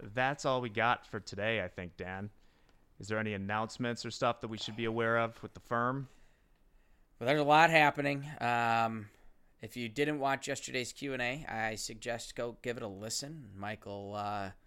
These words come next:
Speaker 2: teased a little bit about what's coming up next week. There's some exciting announcements coming next week, and there's some more exciting announcements coming, uh, over the next couple months.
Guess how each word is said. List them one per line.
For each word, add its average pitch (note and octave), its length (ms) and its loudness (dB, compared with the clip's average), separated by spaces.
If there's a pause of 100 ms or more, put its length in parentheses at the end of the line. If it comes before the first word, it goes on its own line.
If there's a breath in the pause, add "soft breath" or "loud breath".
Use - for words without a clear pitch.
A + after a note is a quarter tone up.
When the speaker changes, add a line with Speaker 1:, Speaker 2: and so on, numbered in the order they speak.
(880 soft breath)
Speaker 2:
teased F#3 460 0
a D#3+ 60 4
little D3 220 2
bit D3 160 0
about B2 300 0
what's B2 220 -2
coming B2 340 -4
up - 160 -6
next A#2 260 -8
week. C3 200 -10
There's A2 200 -8
some G#2 120 -14
exciting A2 560 -4
announcements A2 640 -6
coming A2 300 -8
next - 300 -6
week, E3 220 -10
and C#3+ 120 -6
there's C#3+ 160 -6
some D3+ 160 -6
more D3+ 200 -2
exciting D3 380 -4
announcements C#3 460 -10
coming, C#3 440 -8
uh, C3 260 -6
over C3+ 220 -6
the C3 100 -6
next C3 340 -6
couple - 280 -10
months. D#3 500 2